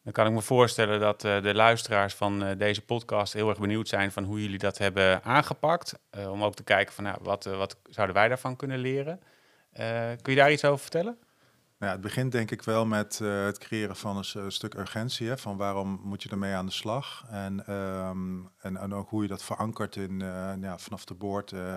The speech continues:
Speaker 2: nou ja, n-, naar binnen naar het bedrijf. En nou, daarvoor heb je lange termijn, eh, doelen nodig. Daarvoor helpt het heel erg dat je werkt met externe benchmarks, zodat je echt je beleid, eh, extern laat toetsen.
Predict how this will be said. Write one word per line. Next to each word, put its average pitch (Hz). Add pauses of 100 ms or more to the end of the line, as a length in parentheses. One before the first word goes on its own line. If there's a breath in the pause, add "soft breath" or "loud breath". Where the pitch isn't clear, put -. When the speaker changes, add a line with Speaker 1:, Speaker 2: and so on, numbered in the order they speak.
(280)
Speaker 2:
nou 98
ja, 82
n-, 98
naar 98
binnen 101
naar 92
het 90
bedrijf. 104 (840 soft breath)
En 104
nou, 90
daarvoor 98
heb 92
je 98
lange 95
termijn, 101
eh, 101
doelen 101
nodig. 101
Daarvoor 92
helpt 95
het 82
heel 104
erg 98
dat 95
je 92
werkt 95
met 95
externe 98
benchmarks, 107
zodat 95
je 92
echt -
je 98
beleid, 95
eh, 95
extern 98
laat 92
toetsen. 131